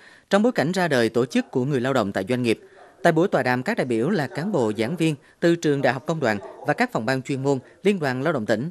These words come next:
cùng Liên đoàn Lao động các huyện, thành phố đã trình bày các tham luận, tập trung làm rõ một số nội dung liên quan đến thách thức đặt ra trong phát triển đoàn viên,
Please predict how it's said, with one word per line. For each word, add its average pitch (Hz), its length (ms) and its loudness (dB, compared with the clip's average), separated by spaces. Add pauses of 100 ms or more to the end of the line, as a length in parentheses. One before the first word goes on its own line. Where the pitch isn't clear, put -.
cùng 156 180 0
Liên 185 200 0
đoàn 123 200 -2
Lao 147 100 -2
động 107 180 -2
các 220 220 -6
huyện, 107 200 -2
thành 113 160 -4
phố 147 300 0 (420)
đã 156 100 2
trình 165 220 -2
bày 160 140 0
các 254 180 -6
tham 190 180 -2
luận, 113 220 0 (360)
tập 190 160 2
trung 220 140 0
làm 160 120 -2
rõ 117 220 0
một 170 200 -2
số 151 160 -2
nội 165 200 0
dung 135 140 0
liên 131 220 -2
quan 117 220 -2
đến 117 200 -4
thách 214 200 -6
thức - 200 -2
đặt 117 140 -6
ra 113 260 0 (300)
trong 123 200 -2
phát 233 200 -4
triển 127 220 -4
đoàn 107 200 0
viên, 117 200 -2